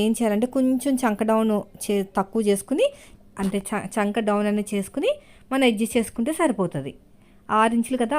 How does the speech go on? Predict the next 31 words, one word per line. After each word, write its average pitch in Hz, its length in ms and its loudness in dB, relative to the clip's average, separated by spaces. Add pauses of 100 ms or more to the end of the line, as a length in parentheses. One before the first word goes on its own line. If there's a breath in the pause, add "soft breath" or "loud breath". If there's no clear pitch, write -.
ఆరుంపావు 214 400 2
పెడతాను 180 340 -2
అంతే, 180 220 -4
ఇంక 202 180 -2
అంతకు 180 280 -6
మించి 214 200 -2
ఎక్కువ 196 240 -6
పెట్టను. 196 280 -6 (120)
ఫార్టీ 202 340 2
సైజ్ 226 240 0
బ్లౌజ్కి 202 320 -2 (100)
మాత్రమే 202 380 -4
మనం 233 120 -2 (120)
ఆరుంపావు 185 420 -2
పెడతాము, 175 400 -4 (180)
లేకపోతే 220 420 -2
ఆరున్నర. 170 360 -2 (560 loud breath)
So, - 60 -12 (120)
మనం 220 180 -2
ఇంతకంటే 226 400 -2
ఎక్కువ 220 220 -6
పెట్టినా 214 280 -6
కూడా 220 200 -4
బ్లౌజ్ 185 300 -2
అనేది 196 220 -2
సెట్ 196 220 -6
అయ్యే 202 220 -4
ఛాన్సెస్ 170 400 -6
ఉండవు. 165 300 -2 (580 soft breath)
So, - 140 -8
నేనైతే 208 320 0